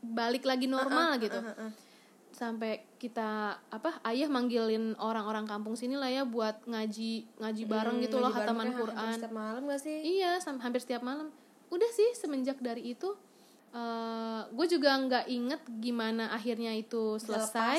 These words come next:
Speaker 1: heeh,
Speaker 2: heeh.
Speaker 1: bisa lepas. Udah. Nah, tapi satu hal nih, yang sampai akhirnya nih, jadi kebiasaan gue sampai beberapa tahun terakhir ini, gue nggak mau cucian piring numpuk di rumah.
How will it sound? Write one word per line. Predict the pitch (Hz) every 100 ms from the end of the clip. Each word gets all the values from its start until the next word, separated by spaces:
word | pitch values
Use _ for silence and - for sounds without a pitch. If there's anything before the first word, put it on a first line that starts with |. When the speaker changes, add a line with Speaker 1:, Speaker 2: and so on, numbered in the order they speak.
| 330
Speaker 1:
heeh, | 208
Speaker 2:
heeh. | 277
Speaker 1:
bisa | 254 226
lepas. | 185 - 247 370 - - - - -
Udah. | 320 370 349 - - - _
Nah, | 202 196
tapi | 226 247
satu | 330 277 285
hal | 285 277
nih, | 254 233 220 -
yang | 262 262
sampai | 269 254 262
akhirnya | 247 247 269 277
nih, | 269 254 294 285
jadi | 233 214 240 - - - - -
kebiasaan | - 262 247 240 240 233
gue | 240 240 240
sampai | 247 240 233 - - - - -
beberapa | 226 226 220 220 226
tahun | 226 233 247 233
terakhir | 233 240 208
ini, | 208 311 - - - - - - - - - - - -
gue | 226 220 247 269 311 349
nggak | 330 269
mau | 262 262 285 320 254
cucian | 262 277 277 262
piring | 262 269 294
numpuk | 285 294 294 285 349 339
di | 262
rumah. | 262 262 277